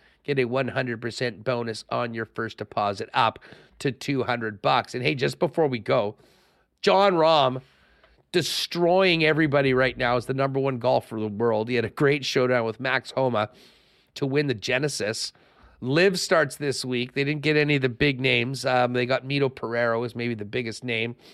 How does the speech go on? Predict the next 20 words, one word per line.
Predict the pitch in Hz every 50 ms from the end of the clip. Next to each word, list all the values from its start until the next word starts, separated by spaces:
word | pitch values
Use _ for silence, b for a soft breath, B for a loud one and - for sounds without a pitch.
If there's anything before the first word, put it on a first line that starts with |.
| B B B B B B
We | 135
all | 135 131 127
remember | 127 127 127 123 120 120
him | 107 123 123 123
for | 120 - 117
choking | - - - 131 123 127 - 123 120
on | 113 113
the | 117 117
eighteenth | 117 110 - - 123 117 98
hole | - 123 120
at | 110 98
the | 104
P | _ - 120 123
G | 107 107 107 104
A | 101
Championship | - - 135 135 135 135 151 127 - - 110 98 -
last | 110 110 107 98 - -
year. | 107 101 101 104 _ b b b b b b b b _
But, | 143 139 131 - -
uh, | 160 151 147 143